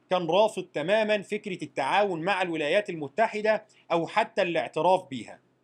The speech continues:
السبب الأساسي في الرفض الأسباني للتعامل مع الولايات المتحدة كان خوف الأسبان من تأثير الثورة في المستعمرات البريطانية على المستعمرات الأسبانية.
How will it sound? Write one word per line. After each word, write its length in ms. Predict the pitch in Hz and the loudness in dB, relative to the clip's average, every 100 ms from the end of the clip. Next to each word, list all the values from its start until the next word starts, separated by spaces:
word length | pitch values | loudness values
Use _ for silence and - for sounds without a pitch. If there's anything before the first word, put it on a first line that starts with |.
| _ - _ _ _ | _ -20 _ _ _
السبب 360 | 131 247 302 285 | 0 4 6 6
الأساسي 460 | 170 156 247 247 | 2 0 0 0
في 60 | - | 0
الرفض 340 | 165 220 208 | 2 4 2
الأسباني 500 | 196 127 - 208 233 | -2 -2 -4 -2 -2
للتعامل 520 | 180 143 135 190 202 165 | -4 -4 -2 0 0 0
مع 160 | 202 | 0
الولايات 420 | 180 143 147 214 | 0 0 0 0
المتحدة 680 | 190 151 131 214 208 202 165 | -2 -8 -2 -2 0 -2 -2
كان 220 | - 143 | -2 -6
خوف 300 | - 226 226 | -2 -2 -2
الأسبان 600 | 170 131 - 202 214 214 - _ - | -4 -4 -4 0 2 0 -6 _ -8
من 200 | 170 165 | -8 -4
تأثير 440 | 170 - - 240 | -6 -6 -4 -2
الثورة 560 | 202 - - 226 196 156 | -2 -2 0 2 2 0
في 120 | 156 | -2
المستعمرات 720 | 156 151 - 165 156 208 247 | -8 -8 -4 -2 2 2 2
البريطانية 840 | 220 202 214 214 214 240 240 226 - _ - | -4 -6 -2 0 0 0 0 -2 -6 _ -2
على 220 | 165 220 | 0 0
المستعمرات 800 | 180 151 - 143 135 147 190 185 | -2 -6 -6 -4 -2 2 2 2
الأسبانية. 680 | 156 151 - 139 123 101 | -4 -6 -2 -4 -4 -8